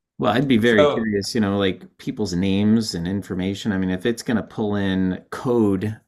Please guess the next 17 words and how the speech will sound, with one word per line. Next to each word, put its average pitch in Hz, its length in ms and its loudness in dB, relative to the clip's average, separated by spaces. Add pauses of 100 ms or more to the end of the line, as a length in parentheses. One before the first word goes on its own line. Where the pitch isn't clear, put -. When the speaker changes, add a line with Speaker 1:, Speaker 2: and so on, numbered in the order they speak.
(100)
Speaker 1:
that, 101 400 -4 (120)
uh, 85 340 -10 (100)
from, 95 560 0
from, 98 500 -2 (260)
uh, 73 280 -12
some 98 360 2
software 92 840 0 (220)
platform, 87 800 -4 (560)
you 107 140 0
know, 90 160 0
is 95 120 -2
it 101 100 -2
now 101 220 -2
collecting 92 460 -6
information 87 580 -4
about 87 240 -4
people? 95 560 -4